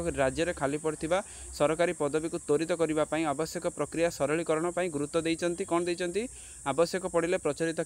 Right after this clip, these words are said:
କ୍ୟାଡେଟ୍ ଏବଂ ନିଯୁକ୍ତି ନିୟମାବଳୀରେ ସଂଶୋଧନ କରିବା ମଧ୍ୟ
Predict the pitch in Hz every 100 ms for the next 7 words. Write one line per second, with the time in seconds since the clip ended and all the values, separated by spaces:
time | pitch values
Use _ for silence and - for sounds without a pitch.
0 | - 139 160 175 165 156 135 160 - 151
1 | 151 156 156 156 151 139 139 147 156 156
2 | 147 156 156 165 151